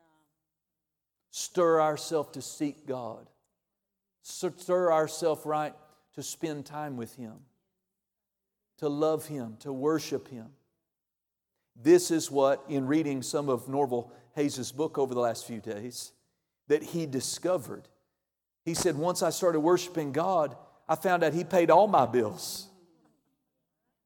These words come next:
He paid all my bills. And the more I'd love and worship God, the more He'd do in my ministry. The stronger the anointing would be. The more miracles I would have.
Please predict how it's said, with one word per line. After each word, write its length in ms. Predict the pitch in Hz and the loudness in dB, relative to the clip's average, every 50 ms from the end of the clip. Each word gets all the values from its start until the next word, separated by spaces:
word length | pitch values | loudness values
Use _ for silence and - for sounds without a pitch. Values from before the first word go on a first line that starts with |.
| _ _ _ _ - | _ _ _ _ -6
He 180 | 139 127 202 196 | 0 2 2 2
paid 280 | - - 202 202 190 196 | 6 8 10 10 12 12
all 200 | 185 202 226 233 | 12 12 10 8
my 220 | 196 160 139 120 | 6 2 0 -2
bills. 440 | 110 - 117 113 104 98 - - - _ _ _ _ _ _ _ _ _ _ _ _ _ _ - | -4 -6 -8 -8 -8 -10 -14 -18 -20 _ _ _ _ _ _ _ _ _ _ _ _ _ _ -2
And 80 | 147 | 0
the 60 | 160 | 2
more 240 | 170 175 190 208 202 | 4 6 6 8 8
I'd 220 | 196 196 190 170 175 | 8 8 6 4 4
love 220 | 190 202 208 180 | 4 4 4 4
and 100 | 190 180 | 2 4
worship 380 | 185 202 196 - - 185 165 156 | 4 4 4 4 0 -2 -2 0
God, 260 | 180 196 202 180 160 | 2 2 2 2 2
the 60 | 156 | 0
more 200 | 160 175 190 185 | 0 2 4 4
He'd 240 | 175 196 196 165 156 | 4 2 0 0 0
do 140 | 180 196 202 | 2 2 2
in 100 | 196 185 | 2 2
my 120 | 185 180 | 0 -2
ministry. 680 | 180 175 190 214 208 185 147 - - - - - - - _ _ _ _ _ _ _ _ _ _ _ _ _ _ _ _ _ _ _ _ | -2 -2 -4 -4 -4 -6 -6 -8 -10 -12 -14 -14 -16 -18 _ _ _ _ _ _ _ _ _ _ _ _ _ _ _ _ _ _ _ _
The 80 | 170 160 | -2 -2
stronger 480 | - - - 202 202 208 208 190 196 | -2 0 2 4 4 4 6 6 6
the 200 | 185 180 196 190 | 6 6 4 4
anointing 460 | 180 170 170 175 196 208 202 190 156 127 | 4 4 2 0 0 0 0 0 -2 -2
would 160 | 113 113 107 | -4 -6 -8
be. 260 | 113 110 104 - - - _ _ _ _ _ _ _ _ _ _ _ _ _ _ _ _ _ _ _ _ _ _ _ _ _ _ _ _ _ _ _ | -12 -14 -14 -16 -18 -20 _ _ _ _ _ _ _ _ _ _ _ _ _ _ _ _ _ _ _ _ _ _ _ _ _ _ _ _ _ _ _
The 80 | 147 160 | 0 2
more 180 | 180 196 202 | 6 6 6
miracles 720 | 190 175 175 185 202 214 214 202 170 - - 127 113 - - | 6 4 4 6 6 8 8 6 6 4 0 -6 -6 -6 -6
I 100 | 117 110 | -6 -8
would 180 | 107 101 98 | -8 -10 -14
have. 280 | - - _ - - _ | -16 -20 _ -20 -20 _